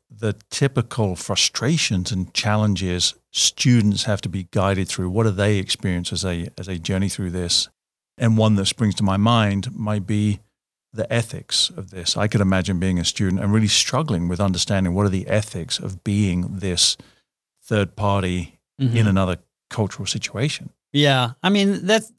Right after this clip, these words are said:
Speaker 2: and I think that's true of all research methods, all social science research methods, sort of dealing with the institutional power of higher education, of research methodologies, of, you know, positions of privilege and all that. Um,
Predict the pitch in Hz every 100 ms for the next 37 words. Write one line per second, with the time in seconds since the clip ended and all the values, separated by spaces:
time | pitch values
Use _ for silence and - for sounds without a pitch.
0 | _ - 180 180 175 170 151 143 - 151
1 | 123 120 120 123 120 127 117 120 110 117
2 | 117 113 117 127 - - 117 113 117 117
3 | 117 - 120 113 120 110 - 123 123 -
4 | 131 131 123 123 123 120 117 _ _ _
5 | _ - 175 175 - 151 175 165 170 151
6 | 147 147 160 156 151 139 - 143 143 143
7 | 135 156 151 - 151 147 113 135 143 -
8 | 147 135 - 139 139 139 135 139 131 135
9 | 131 127 120 107 104 117 - - 127 127
10 | 113 113 117 _ _ - 139 135 143 -
11 | 139 123 120 - 147 135 131 131 127 127
12 | 127 127 127 - 127 120 117 113